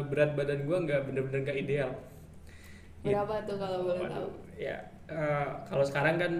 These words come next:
Speaker 1: ya enam lima lah ya. Nah, kalau dulu itu, eh, mungkin delapan puluh kilo gitu kan. Akhirnya ya cuma masuk, eh, tim untuk kompetisi hanya satu kali, sampai akhirnya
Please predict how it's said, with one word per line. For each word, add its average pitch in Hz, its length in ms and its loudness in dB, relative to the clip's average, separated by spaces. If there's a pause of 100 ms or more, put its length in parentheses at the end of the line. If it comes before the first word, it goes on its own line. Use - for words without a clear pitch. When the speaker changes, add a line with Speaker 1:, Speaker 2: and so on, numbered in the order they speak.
Speaker 1:
ya 135 160 2
enam 127 160 -2
lima 131 260 2
lah 127 140 2
ya. 123 160 0 (560)
Nah, 143 100 -4 (140)
kalau 131 180 2
dulu 135 220 4
itu, 180 400 2 (240)
eh, 135 240 2
mungkin 135 400 0
delapan 139 320 2
puluh 139 240 2
kilo 139 340 0
gitu 120 220 -2
kan. 123 100 -4 (1000)
Akhirnya 143 800 -2
ya 120 420 -2 (1500)
cuma 135 400 0
masuk, 135 320 -4 (480)
eh, 123 560 0 (720)
tim 135 160 2
untuk 135 160 0
kompetisi 135 320 0
hanya 131 160 2
satu 131 240 -2
kali, 131 400 0
sampai 131 320 -4
akhirnya 127 320 -4